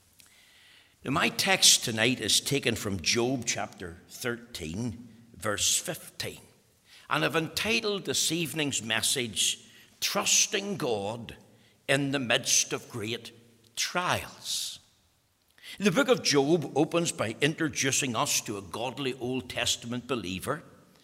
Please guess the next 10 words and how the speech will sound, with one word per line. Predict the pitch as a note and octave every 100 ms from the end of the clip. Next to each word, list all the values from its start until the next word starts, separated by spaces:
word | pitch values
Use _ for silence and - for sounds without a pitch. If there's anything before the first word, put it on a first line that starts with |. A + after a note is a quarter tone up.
| - -
He | E3
was | C#3+
a | B2+
man | A#2 A#2 D3
who | D3
feared | - B2 A#2 G#2+
God. | G#2 G2 C3+ - - - -
He | G#2+
hated | C3 C3 B2+
evil. | C3 D3+ F3+